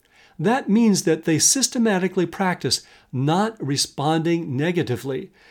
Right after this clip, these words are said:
to things they might have dismissed with disgust before. Zen originally meant meditation or quietude. While I don't like the way this spiritual term has been co-opted,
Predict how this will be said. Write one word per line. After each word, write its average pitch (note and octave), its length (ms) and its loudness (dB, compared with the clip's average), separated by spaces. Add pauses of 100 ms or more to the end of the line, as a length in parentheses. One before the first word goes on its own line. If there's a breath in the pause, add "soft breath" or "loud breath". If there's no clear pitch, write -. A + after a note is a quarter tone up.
(120 soft breath)
to D#3+ 120 0
things E3 320 2
they C3+ 140 2
might E3 320 0
have C3+ 160 -2
dismissed C3+ 480 -2
with C3 220 -4
disgust - 540 -6
before. A#2 440 -8 (1300 soft breath)
Zen D#3 420 4
originally D3+ 440 4
meant B2+ 300 -4
meditation D3 920 -2
or C3 160 -6
quietude. B2 800 -6 (800 soft breath)
While E3 160 0
I F3 100 2
don't G#3+ 360 2
like D3 220 -2
the C#3 80 -2
way C3 180 0
this B2+ 180 -2
spiritual C3 460 -2
term C#3 320 -2
has A#2 160 -6
been B2 180 -4
co-opted, C#3 640 -2